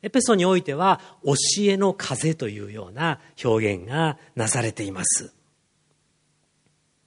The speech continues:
それぞれの地域の宣教の拠点となるべき教会が、そうした問題によって惑わされ、歪ま-、歪められてしまってはならない。そうではなくて、まっすぐな健全な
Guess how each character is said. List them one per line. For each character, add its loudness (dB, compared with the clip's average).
そ -2
れ 2
ぞ 0
れ 0
の 0
地 -4
域 -6
の 0
宣 0
教 2
の 2
拠 -4
点 2
と 2
な 2
る 4
べ 2
き -6
教 2
会 -4
が、 -2
そ 0
う 4
し -2
た 4
問 0
題 -2
に -2
よ 0
っ -10
て -2
惑 0
わ 2
さ -2
れ、 0
歪 -2
ま-、 -2
歪 2
め 2
ら 4
れ 2
て -2
し -2
ま 0
っ -6
て -8
は -2
な -6
ら -2
な 0
い。 -6
そ -2
う 2
で 2
は 0
な 2
く -6
て、 -6
ま 2
っ 2
す 0
ぐ 0
な 2
健 6
全 2
な 0